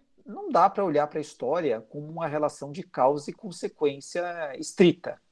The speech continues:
Isso até existe, mas, é,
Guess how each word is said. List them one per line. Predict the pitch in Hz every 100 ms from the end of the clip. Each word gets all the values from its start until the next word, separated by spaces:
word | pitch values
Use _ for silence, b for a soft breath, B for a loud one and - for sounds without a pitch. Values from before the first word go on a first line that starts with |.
| _ _ -
Isso | 151
até | 170 254
existe, | 403 135 139 - 117
mas, | 117 113 - _ - - - _ _ _ _ _ _ _ -
é, | 143 135 131 127 123 120 120